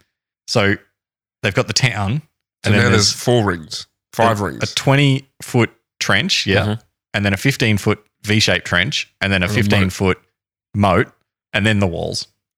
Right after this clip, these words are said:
Speaker 2: That's a lot of manpower.
Speaker 1: Yeah.
Speaker 2: How, how long has this taken? Like
Speaker 1: Quite a while.
Speaker 2: Yeah.
Speaker 1: Yeah. Um, there was also a smattering of hidden pits full of sharpened poles dotting the area between all these obstacles.
Speaker 2: Ooh, spike pits.
Speaker 1: Yes.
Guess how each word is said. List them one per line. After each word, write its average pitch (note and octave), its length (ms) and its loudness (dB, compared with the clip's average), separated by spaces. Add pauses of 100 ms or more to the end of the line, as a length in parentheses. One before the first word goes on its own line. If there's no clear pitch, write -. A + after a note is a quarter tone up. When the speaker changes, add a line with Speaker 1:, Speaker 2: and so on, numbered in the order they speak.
(180)
Speaker 2:
That's - 160 -8
a G#4 60 -2
lot B2+ 160 2
of G#2 60 0
manpower. G#2+ 560 -4 (260)
Speaker 1:
Yeah. F#2+ 200 2
Speaker 2:
How, D2+ 60 0 (120)
how G3+ 60 0
long C#4+ 100 -2
has A#2 100 0
this A2+ 140 0
taken? A2 500 -4
Like G2 200 -6 (180)
Speaker 1:
Quite G#3+ 240 2
a E4 40 6
while. A#3+ 380 4
Speaker 2:
Yeah. F#3 220 -4 (480)
Speaker 1:
Yeah. A#2 360 2 (180)
Um, A#2+ 200 0
there B2+ 100 4
was C3+ 100 6
also D#3+ 240 4
a B2 60 4
smattering D3 580 4
of A2+ 180 2
hidden B2 300 4
pits - 340 0
full A#2+ 200 2
of A2+ 80 2
sharpened F2+ 420 0
poles A#2+ 400 2
dotting E2+ 260 0
the D#2+ 140 -2
area E2 260 0
between E2 360 -2
all D2+ 80 -4
these D2+ 180 -6
obstacles. F2+ 640 -2 (120)
Speaker 2:
Ooh, A2+ 240 -4
spike G#2+ 300 -6
pits. - 340 -12 (220)
Speaker 1:
Yes. D#2+ 640 -2